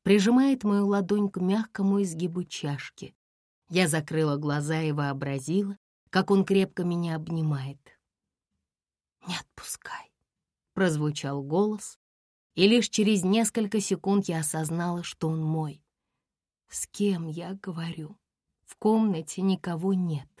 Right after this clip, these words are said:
Руки, которые обнимали меня, направляли и любили, сейчас гниют в морге вместе с плечами, к которым я прислонялась, и с глазами, которые всегда видели во мне красоту,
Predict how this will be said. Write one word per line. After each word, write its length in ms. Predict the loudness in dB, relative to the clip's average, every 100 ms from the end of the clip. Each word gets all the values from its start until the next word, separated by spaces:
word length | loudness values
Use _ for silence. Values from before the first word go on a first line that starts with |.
| _ _ _ _ _
Руки, 460 | 2 4 4 2 -4
которые 540 | -4 0 2 2 0
обнимали 580 | 0 -2 0 0 -2 -2
меня, 320 | -2 -2 -2
направляли 800 | -2 -2 -2 -2 -2 -2 -2 -2
и 120 | -2
любили, 600 | -2 -4 -2 -2 -2 -6 -14 _ _ -2
сейчас 480 | 4 6 6 2
гниют 520 | 2 4 6 6 2 2
в 60 |
морге 480 | 4 4 4 2 0
вместе 440 | 2 2 0 -2
с 120 | -6 -6
плечами, 760 | -6 -6 -4 -2 -2 -4 -8 _ _
к 20 |
которым 420 | -2 2 4 2 0
я 160 | -2
прислонялась, 1040 | -4 -6 -6 -6 -6 -4 -6 -8 -12 -14 _ _ _ 4
и 120 | 6
с 80 | 6
глазами, 640 | 2 2 2 2 2 2
которые 440 | 0 2 4 2
всегда 440 | 0 -4 -4 -2 0
видели 380 | 0 0 -2
во 160 | -2 -2
мне 200 | -2 -4
красоту, 640 | -4 -4 -4 -6 -2 -2